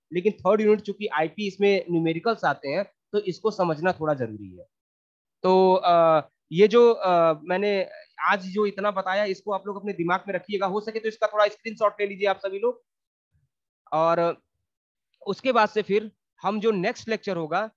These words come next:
उसमें हम start करेंगे कि private, अ, जैसे कि आगे का जो न्यूमेरिकल है, जैसे कि find out network I D, broadcast I D and number of host अने-, अ, available, तो इन सब, इन सब से related मैं numerical आपको अगले, अ, lecture में यानी कि Monday को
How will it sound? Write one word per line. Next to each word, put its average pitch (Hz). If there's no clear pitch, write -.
उसमें 208
हम 214
start 190
करेंगे 185
कि 202
private, 180
अ, 165
जैसे 170
कि 190
आगे 165
का 208
जो 190
न्यूमेरिकल 170
है, 214
जैसे 170
कि 196
find 185
out 196
network 185
I 185
D, 185
broadcast 185
I 185
D 180
and 190
number 175
of 185
host 175
अने-, 175
अ, 165
available, 175
तो 196
इन 214
सब, 202
इन 196
सब 202
से 196
related 190
मैं 190
numerical 170
आपको 175
अगले, 175
अ, 156
lecture 151
में 180
यानी 165
कि 160
Monday 151
को 214